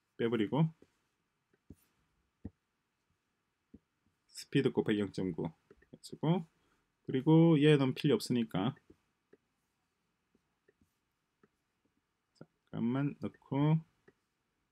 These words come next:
얘는 넣고, 그다음에 Y 스피드는 필요 없으니까 지워버리고, 그리고 요렇게 넣어주죠. 그리고 턴, 턴 디그리.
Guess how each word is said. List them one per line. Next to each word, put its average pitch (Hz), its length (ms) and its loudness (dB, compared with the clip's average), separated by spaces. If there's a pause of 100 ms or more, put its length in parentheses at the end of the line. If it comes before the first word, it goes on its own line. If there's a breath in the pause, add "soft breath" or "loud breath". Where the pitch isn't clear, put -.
(140)
얘는 95 300 -8 (100)
넣고, 156 560 -4 (880)
그다음에 117 220 -2
Y 160 120 4
스피드는 143 480 0
필요 139 160 -2
없으니까 123 360 -2
지워버리고, 101 580 -2 (1400)
그리고 160 560 -2 (1200)
요렇게 123 440 0
넣어주죠. 87 380 -2 (760)
그리고 180 380 2
턴, 165 1300 6
턴 165 260 4
디그리. 107 420 2